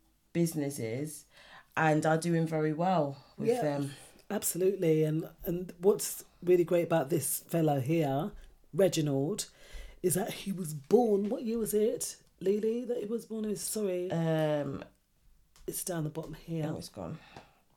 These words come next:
Speaker 2: Sorry, guys. It's, like, two sections that I had. I had to go in and,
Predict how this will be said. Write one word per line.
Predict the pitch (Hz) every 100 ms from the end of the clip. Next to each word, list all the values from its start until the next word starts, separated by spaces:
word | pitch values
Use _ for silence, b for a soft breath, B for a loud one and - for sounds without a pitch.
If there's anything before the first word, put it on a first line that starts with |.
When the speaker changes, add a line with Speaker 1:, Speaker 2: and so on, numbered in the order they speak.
| _ _ _ _ - B B B B B B B B - - b b b b b b b b -
Speaker 2:
Sorry, | - 254 240 170
guys. | 156 147 151 175 175 - - - _ -
It's, | 247 - 202
like, | 196 147
two | - - 214
sections | - 202 208 - 160
that | 147 165
I |
had. | 143 170 156 143
I |
had | 160
to | -
go | - 156
in | 151
and, | 147 147